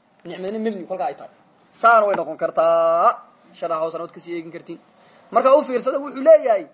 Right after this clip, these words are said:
kuufiyiintu sow may odhan waa ismi oo xarfu jar baa galay. Kama ma jirto. Waxay leeyahay sheekhu, wuxuu leeyahay, taa waxaan kaga jawaabaynaa.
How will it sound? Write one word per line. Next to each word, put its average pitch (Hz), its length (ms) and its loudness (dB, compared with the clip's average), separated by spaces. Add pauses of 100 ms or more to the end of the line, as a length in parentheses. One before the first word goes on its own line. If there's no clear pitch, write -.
(460)
kuufiyiintu 226 440 -16
sow 277 180 -4
may 277 220 0
odhan 269 380 -4 (360)
waa 247 180 -2
ismi 208 300 -10 (240)
oo 190 80 2
xarfu 208 240 -4
jar 277 140 -6
baa 262 140 -2
galay. 175 200 -4 (500)
Kama 214 180 -6
ma 294 100 -10
jirto. 180 320 -18 (680)
Waxay 247 280 0
leeyahay 269 320 -2
sheekhu, 262 240 0
wuxuu 269 160 -12
leeyahay, 277 100 -2
taa 247 120 4
waxaan 269 220 2
kaga 254 180 -12
jawaabaynaa. 233 600 2